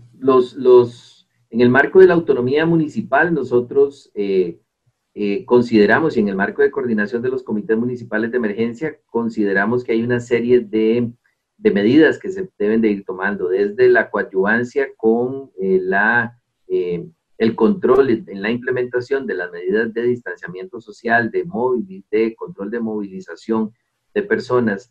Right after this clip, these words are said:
eh, así mismo también como las, eh, la organización comunitaria, las campañas de concientización, son parte de todas esas medidas que tenemos que ir tomando.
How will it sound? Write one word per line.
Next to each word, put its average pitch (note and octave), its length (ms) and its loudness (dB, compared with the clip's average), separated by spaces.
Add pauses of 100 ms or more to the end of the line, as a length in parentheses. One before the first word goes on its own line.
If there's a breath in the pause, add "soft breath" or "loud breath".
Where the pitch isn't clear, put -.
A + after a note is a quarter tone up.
(220)
eh, G#2 240 2
así B2 420 -4
mismo C#3 360 -4
también A#2 440 -2
como B2 360 0
las, A#2+ 500 0
eh, G2+ 220 -4
la A2 160 -2
organización A2 680 -6
comunitaria, G#2+ 720 -4
las A2+ 260 -4
campañas A2 480 -4
de A2 120 -6
concientización, B2+ 840 -10 (240)
son C3+ 240 -6
parte C#3 280 0
de C#3 100 4
todas B2+ 280 -2
esas B2+ 240 -8
medidas A#2+ 560 -2
que - 100 -16
tenemos G#2+ 340 -6
que - 100 -6
ir - 180 0
tomando. A#2 520 -4